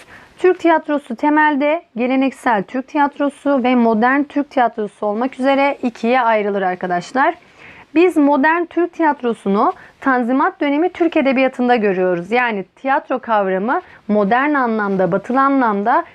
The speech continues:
bizim karşımıza ilk kez Tanzimat dönemi Türk edebiyatında çıkıyor arkadaşlar. Geleneksel Türk tiyatrosu ise Tanzimat dönemi Türk edebiyatından önce varlığını sürdüren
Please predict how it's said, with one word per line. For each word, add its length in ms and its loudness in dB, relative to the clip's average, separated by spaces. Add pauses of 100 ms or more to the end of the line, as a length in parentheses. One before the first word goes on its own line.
(120)
bizim 240 0
karşımıza 640 0
ilk 300 -2
kez 260 2 (300)
Tanzimat 580 -2
dönemi 340 0
Türk 260 -4
edebiyatında 560 0
çıkıyor 360 0
arkadaşlar. 760 0 (520)
Geleneksel 600 2
Türk 220 0
tiyatrosu 520 0
ise 380 0
Tanzimat 560 0
dönemi 220 2
Türk 280 -4
edebiyatından 580 0
önce 300 0
varlığını 460 0
sürdüren 580 -2